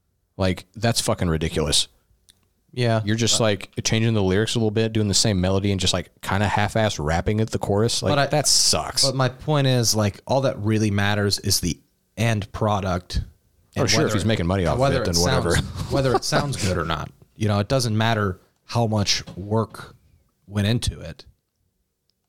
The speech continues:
Speaker 1: It matters to me.
Speaker 2: It, it does, th-, and that's fine. But I, I don't think that's the point of what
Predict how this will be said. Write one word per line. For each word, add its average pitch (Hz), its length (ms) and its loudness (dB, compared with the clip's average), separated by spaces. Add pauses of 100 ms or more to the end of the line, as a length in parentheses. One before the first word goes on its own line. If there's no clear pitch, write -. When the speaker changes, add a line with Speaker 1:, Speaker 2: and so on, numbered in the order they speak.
(200)
Speaker 1:
It 98 60 -16
matters 95 240 -2
to 76 60 -4
me. 80 240 -2 (340)
Speaker 2:
It, 95 160 -4
it 127 140 0
does, 135 300 0 (120)
th-, 127 180 -2
and 107 160 0
that's 117 280 0
fine. 120 420 -4 (120)
But 98 220 -2 (100)
I, 71 100 -8 (480)
I 107 100 0
don't 113 120 0
think 98 200 -2
that's 95 280 0
the 90 100 -2
point 95 500 0
of 78 160 -4
what 76 320 -4